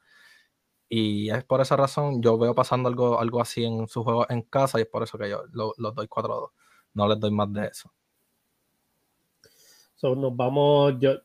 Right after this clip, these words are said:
Speaker 2: yo comparto tu opinión, yo, yo tengo a Lakers en seis juegos. Yo creo que la baja de Steve Adams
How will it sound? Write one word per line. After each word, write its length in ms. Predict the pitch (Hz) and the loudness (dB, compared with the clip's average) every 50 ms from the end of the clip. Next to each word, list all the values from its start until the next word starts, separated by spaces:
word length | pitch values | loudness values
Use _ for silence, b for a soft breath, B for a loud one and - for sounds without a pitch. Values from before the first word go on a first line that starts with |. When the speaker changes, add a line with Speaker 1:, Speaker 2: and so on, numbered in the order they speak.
| _ | _
Speaker 2:
yo 160 | - 151 131 | 2 2 4
comparto 500 | 135 151 147 143 - 147 143 139 - 165 | 4 2 2 2 0 0 0 2 2 2
tu 100 | 143 151 | 4 4
opinión, 520 | 147 143 151 143 139 147 160 165 165 156 147 | 4 4 2 2 4 4 4 4 2 2 2
yo, 580 | 143 139 131 131 135 135 135 135 139 135 127 135 | 4 6 6 6 8 8 6 6 6 4 2 0
yo 140 | 135 127 127 | -4 -4 -2
tengo 280 | 127 135 143 139 139 143 | -2 -2 0 2 4 4
a 60 | 135 | 6
Lakers 420 | 135 131 147 139 - - 151 139 135 | 6 4 4 2 0 0 0 2 2
en 160 | 135 131 135 | 0 -2 -2
seis 240 | - - 135 127 120 | -2 0 0 2 4
juegos. 560 | 139 147 160 160 160 143 123 120 120 - _ _ b b b b b b b b b b b _ | 6 6 8 8 6 6 2 0 -2 -6 _ _ b b b b b b b b b b b _
Yo 120 | - 156 160 | 2 4 6
creo 200 | 180 202 214 202 | 8 8 8 8
que 340 | 220 214 208 196 185 180 - - _ _ _ _ _ _ _ _ _ _ _ _ _ _ _ _ _ _ _ _ _ _ | 6 6 6 8 6 6 4 0 _ _ _ _ _ _ _ _ _ _ _ _ _ _ _ _ _ _ _ _ _ _
la 200 | 185 156 147 143 | -2 2 4 4
baja 300 | 139 135 135 139 156 156 | 6 6 6 6 6 8
de 240 | 165 175 165 160 147 | 8 8 8 6 6
Steve 340 | - - - 143 143 135 143 | 4 0 -4 -4 -2 2 2
Adams 380 | 143 143 143 139 135 135 131 | 4 4 4 2 0 -2 -4